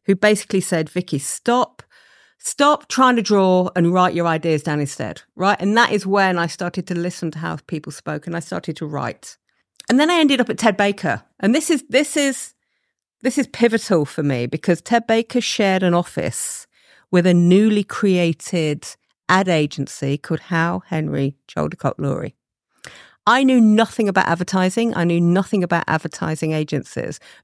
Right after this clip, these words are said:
but these guys were cool. And I used to go into their office. I mean, fucking hell. I mean, how they ever let me in.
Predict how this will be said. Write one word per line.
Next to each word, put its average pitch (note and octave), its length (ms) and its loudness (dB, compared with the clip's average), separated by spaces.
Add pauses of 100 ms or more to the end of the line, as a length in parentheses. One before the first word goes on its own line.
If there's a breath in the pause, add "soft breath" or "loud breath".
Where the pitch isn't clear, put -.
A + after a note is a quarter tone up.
but - 160 -2
these A#3 200 4
guys F3 320 2
were D3 80 -6
cool. B2 460 -6 (1160)
And F3 200 2
I A3 180 4
used A3 320 0
to F#3+ 60 0
go G3+ 240 4
into A3 300 0
their G3 200 0
office. C#3 440 -4
I G3 60 0
mean, A3 140 2
fucking B3+ 320 -8
hell. C3 340 -2
I - 80 -6
mean, F3 140 -2
how A3+ 180 0
they F3+ 180 0
ever C#3+ 180 -2
let C#3 180 -4
me D3 240 0
in. A#2 260 -6